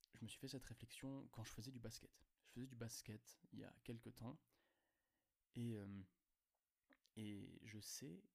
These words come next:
que, euh, comment dire,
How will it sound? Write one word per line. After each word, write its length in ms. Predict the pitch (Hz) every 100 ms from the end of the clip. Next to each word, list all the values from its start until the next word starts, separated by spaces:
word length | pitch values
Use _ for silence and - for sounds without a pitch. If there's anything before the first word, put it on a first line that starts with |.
| - _ _
que, 320 | - 117 110 104 101 - _ _ _ _ _ _ _ _ _ _ _ _ _ _ _ _ 117
euh, 680 | 117 104 104 107 120 117 117 - _ _ _ - _ _ _ _ _ _ _ _ _ _ -
comment 180 | 120
dire, 220 | 107 104